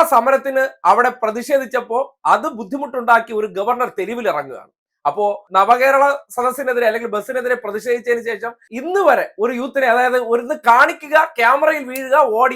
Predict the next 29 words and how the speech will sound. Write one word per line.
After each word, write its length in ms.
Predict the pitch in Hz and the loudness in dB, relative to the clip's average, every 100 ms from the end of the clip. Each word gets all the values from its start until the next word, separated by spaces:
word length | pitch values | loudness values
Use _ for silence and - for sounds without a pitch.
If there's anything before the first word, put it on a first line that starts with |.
| 214 | -2
എസ്കേപ്പ് 320 | - 240 220 | -2 -2 -2
അടിക്കുക. 260 | 151 _ 117 _ _ _ _ _ 226 | -8 _ _ _ _ _ _ _ -4
പക്ഷേ 240 | 226 277 240 180 202 | 0 2 0 -4 -2
എസ് 120 | 294 | -2
എഫ് 120 | 311 339 | -2 -2
ഐക്കാരുടെ 360 | 302 285 254 214 | 2 2 0 -4
പ്രതിഷേധ 320 | 208 240 269 240 226 | -8 -2 0 0 -2
സമരം 260 | 226 220 - 165 | -4 -6 -2 0
അവർ 120 | 269 285 | 0 -2
സ്വന്തമായിട്ട് 380 | 202 208 220 202 170 | -8 0 0 0 -12
ചിത്രീകരിച്ചതല്ല. 600 | 202 196 175 123 107 _ _ _ _ - | -12 -10 -12 _ -20 _ _ _ _ -4
അവിടെ 180 | 165 233 190 | 0 0 2
മാധ്യമങ്ങളെല്ലാം 800 | 190 214 262 254 254 240 226 254 208 | 2 0 -2 -6 -4 -4 2 2 2
വന്നു 220 | 196 240 233 | -4 -4 -4
ചേർന്ന് 280 | 226 214 226 | -4 -2 -4
അവരുടെ 200 | 208 226 233 | -2 -6 -8
പ്രതിഷേധത്തിന്റെ 560 | 190 196 254 247 240 233 | -12 -4 -2 -2 -2 -2
അടിസ്ഥാനത്തിൽ 480 | 214 254 233 226 254 _ _ _ - - 226 | -2 0 0 0 -12 _ _ _ -2 6 8
ആ 20 | 349 320 | 8 4
ദൃശ്യങ്ങളാണ് 520 | 285 311 277 247 226 190 | -4 -4 2 2 2 -2
പുറത്തു 220 | 185 170 | -6 -8
വന്നത്. 200 | 127 107 _ - | -12 -14 _ -8
അല്ലാതെ 380 | 165 - 220 240 - _ _ - 254 | -4 -4 -2 -2 -4 _ _ -10 -8
ഇതുപോലെ 460 | - 247 247 262 247 214 | -6 -4 0 2 2 0
എടുത്തിട്ട് 440 | 214 269 233 220 - - _ 214 | -2 -6 -10 -12 -12 -20 _ -4
സ്വന്തമായിട്ട് 540 | 214 247 277 254 262 214 | -4 4 4 6 2 2
മാധ്യമങ്ങൾക്ക് 600 | 202 220 262 254 247 196 | 2 2 -2 -4 -2 0
അയച്ചു 220 | 202 214 247 | -2 -2 -6
കൊടുത്ത് 220 | 220 214 | -6 -4